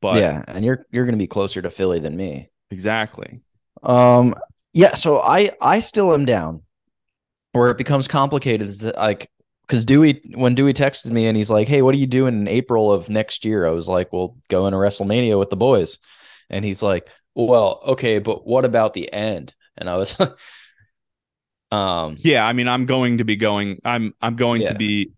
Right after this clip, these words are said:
Speaker 1: I'm gonna be, well, we both are actually, I heard, are going to be in Dewey's wedding.
Speaker 2: Yeah.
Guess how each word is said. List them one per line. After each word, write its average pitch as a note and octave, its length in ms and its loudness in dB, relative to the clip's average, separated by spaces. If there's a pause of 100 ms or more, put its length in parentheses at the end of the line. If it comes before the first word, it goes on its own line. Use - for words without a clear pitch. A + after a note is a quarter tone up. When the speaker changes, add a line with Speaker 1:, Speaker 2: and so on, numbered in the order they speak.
Speaker 1:
I'm C#3 180 0
gonna C#3 200 0
be, G2+ 440 0
well, C3+ 220 0
we A2 120 0
both C3+ 300 0
are F#2+ 160 -2
actually, G2+ 360 -2
I F#2 100 0
heard, G2 300 -2 (460)
are G2 320 0
going G2+ 240 -4
to - 80 -14
be G2+ 160 -6
in G#2+ 260 -2
Dewey's F#2+ 320 -6
wedding. F#2+ 380 -6 (520)
Speaker 2:
Yeah. G2+ 240 -2